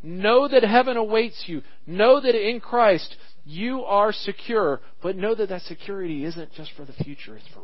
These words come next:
right now. And trust him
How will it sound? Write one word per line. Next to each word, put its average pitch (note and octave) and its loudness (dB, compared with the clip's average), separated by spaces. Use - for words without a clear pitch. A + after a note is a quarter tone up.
right - -10
now. - -10
And A#2+ -10
trust - -10
him A2 -10